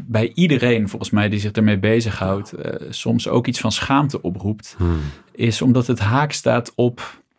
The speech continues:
Speaker 1: eh, het leven is van jou en jij mag ervan maken, eh,
Speaker 2: Ja.
Speaker 1: wat je wil, eh, mentaliteit.
Speaker 2: Ja.
Speaker 1: En dat is iets wat we op een bepaalde manier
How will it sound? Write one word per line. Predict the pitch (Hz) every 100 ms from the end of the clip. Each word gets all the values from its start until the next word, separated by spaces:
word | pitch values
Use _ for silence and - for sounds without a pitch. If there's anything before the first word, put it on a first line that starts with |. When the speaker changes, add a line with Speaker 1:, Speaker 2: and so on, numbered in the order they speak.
| _ _ _ _ _ _
Speaker 1:
eh, | - 107 107 107 107 104 104 104 104 107 104
het | 98 -
leven | 113 123 120
is | - -
van | 104
jou | 107 110 107
en | 107
jij | 104
mag | 104 104 - 85
ervan | 107 107
maken, | 107 107 107 101 95 -
eh, | - 98
Speaker 2:
Ja. | 85
Speaker 1:
wat | 107
je | 104
wil, | 101 123 101 87 -
eh, | - 98 98 98
mentaliteit. | - 98 101 95 95 92 76 - -
Speaker 2:
Ja. | - - - -
Speaker 1:
En | 117
dat | 117 123
is | 127
iets | 151 -
wat | 131 -
we |
op | 120 117
een | 123
bepaalde | 113 131 135 135
manier | 117 113 110 110